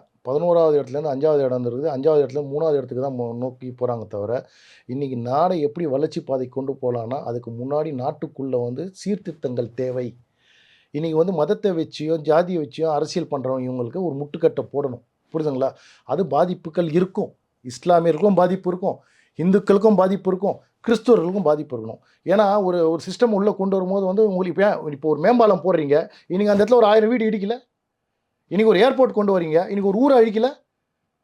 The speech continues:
நான் கேட்குறேன் சார், எதனால வந்து நீங்க சொல்றீங்க? இன்னைக்கு நிலைமை இப்படி இருக்குது, நாளைக்கு பத்து கோடி பேர் இதை டிராவல் பண்ண நீங்க,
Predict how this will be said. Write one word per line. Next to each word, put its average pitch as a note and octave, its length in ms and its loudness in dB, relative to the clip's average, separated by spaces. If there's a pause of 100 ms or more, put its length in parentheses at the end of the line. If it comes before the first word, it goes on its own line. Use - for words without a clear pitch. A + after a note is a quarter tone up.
(260)
நான் F#3 160 2
கேட்குறேன் F#3+ 360 0
சார், B2+ 260 -6
எதனால C4 320 6
வந்து A#3 140 2
நீங்க A3 160 0
சொல்றீங்க? G3+ 340 -4
இன்னைக்கு A3 280 0
நிலைமை B3 300 6
இப்படி A3 180 0
இருக்குது, B3 160 0
நாளைக்கு G#3 240 0
பத்து G#3+ 140 -4
கோடி A3 160 2
பேர் B3+ 160 4
இதை G#3+ 160 0
டிராவல் A3 280 2
பண்ண A3 160 -4
நீங்க, G3 340 -6